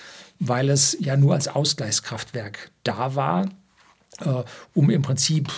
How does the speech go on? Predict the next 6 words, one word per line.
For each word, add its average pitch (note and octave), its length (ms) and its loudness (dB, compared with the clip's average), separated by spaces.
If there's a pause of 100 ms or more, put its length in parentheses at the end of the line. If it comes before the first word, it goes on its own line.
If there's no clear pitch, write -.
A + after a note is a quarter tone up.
äh, C3 1000 -12
den C3 100 -2
Verbr-, - 280 -4
die - 120 0
Verbrauchskurve A#2+ 880 2 (460)
nachzufahren, C#3 1120 0